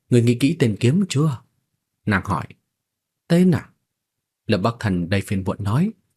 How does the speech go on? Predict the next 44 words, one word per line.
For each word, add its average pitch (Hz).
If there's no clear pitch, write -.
"Không 85
có." 135
Tâm 156
trí 185
của 101
hắn 120
căn 170
bản 82
không 104
nghĩ 113
đến 151
chuyện -
đặt -
tên, 135
mà 131
hắn 175
nhìn 104
về 90
phía 190
bàn 87
đá 147
hình 82
vuông 107
xa 127
xa, 131
bên 107
trên 92
còn 90
lại 82
sáu 135
thanh 87
kiếm. 147
"Chà 95
chà 170
chà, 90
đây 104
không 113
phải 90
là 82
quá 131
lãng 156
phí -
rồi 80
sao? 123